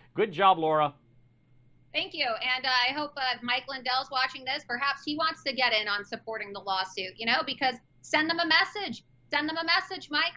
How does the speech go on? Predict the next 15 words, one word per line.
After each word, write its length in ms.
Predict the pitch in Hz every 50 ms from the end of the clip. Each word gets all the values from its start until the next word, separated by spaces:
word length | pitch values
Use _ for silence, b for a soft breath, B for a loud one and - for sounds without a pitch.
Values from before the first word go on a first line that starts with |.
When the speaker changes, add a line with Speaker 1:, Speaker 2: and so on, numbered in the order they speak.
| 262
Speaker 2:
Let 180 | 277 285 302 -
them 140 | 330 311 302
know 80 | 320 339 349 359 339
they're 100 | 330 311
not 200 | 311 311 302 302
gonna 140 | 294 285
silence 500 | - - 294 269 269 269 262 254 240 -
you. 120 | 269 254 240
They're 100 | 254 247
not 180 | 247 247 240 233
gonna 200 | 254 240 240 233
silence, 580 | - - 269 254 262 262 262 262 254 247 - _ _ _ _ -
uh, 180 | 220 226 220 220 226
patriots 640 | - 294 285 285 - 285 262 262 262 285 - - -
who, 320 | - 269 262 254 247 233